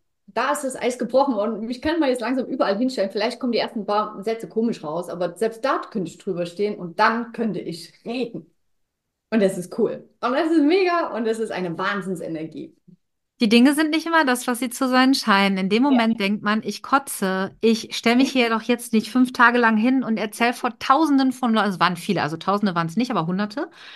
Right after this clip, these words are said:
Speaker 1: Ja, Hunderte.
Speaker 2: Vor
Speaker 1: Mhm.
Speaker 2: Hunderten von Menschen irgendetwas, wo ich nicht mal über meine Komfortzone reden kann, aber heute, glaube ich, kannst du sagen,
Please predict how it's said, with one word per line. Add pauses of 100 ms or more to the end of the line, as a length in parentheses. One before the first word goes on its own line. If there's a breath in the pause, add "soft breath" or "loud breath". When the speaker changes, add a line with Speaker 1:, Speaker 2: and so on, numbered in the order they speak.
(120)
Speaker 1:
Ja,
Hunderte. (140)
Speaker 2:
Vor
Speaker 1:
Mhm.
Speaker 2:
Hunderten
von
Menschen
irgendetwas, (220)
wo
ich
nicht
mal
über
meine
Komfortzone
reden
kann,
aber (200)
heute,
glaube
ich,
kannst
du
sagen,